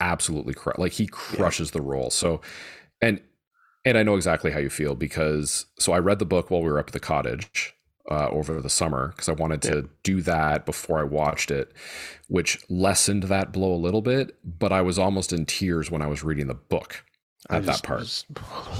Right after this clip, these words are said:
Speaker 1: Yeah.
Speaker 2: rough.
Speaker 1: So,
Speaker 2: Really
Speaker 1: so yeah.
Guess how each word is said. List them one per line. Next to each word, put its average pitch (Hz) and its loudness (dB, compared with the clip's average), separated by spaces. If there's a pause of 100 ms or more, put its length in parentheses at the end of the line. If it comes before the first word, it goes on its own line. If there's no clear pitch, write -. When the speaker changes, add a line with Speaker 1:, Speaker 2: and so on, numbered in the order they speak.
(220)
Speaker 1:
Yeah. 90 0 (720)
Speaker 2:
rough. - -6 (300)
Speaker 1:
So, 80 4
Speaker 2:
Really 95 -2
Speaker 1:
so 135 4
yeah. - 4